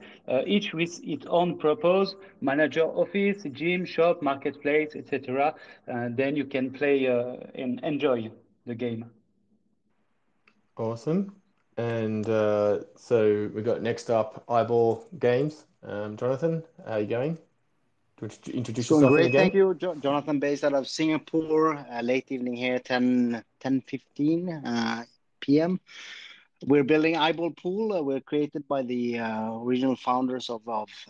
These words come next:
Speaker 3: Eight Ball Pool, which is a big, uh, mobile hit that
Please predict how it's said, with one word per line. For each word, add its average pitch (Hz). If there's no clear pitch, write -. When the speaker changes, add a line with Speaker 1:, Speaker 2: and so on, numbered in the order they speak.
Speaker 3:
Eight 123
Ball 143
Pool, 175
which 135
is -
a 113
big, 123
uh, 117
mobile 139
hit 160
that 117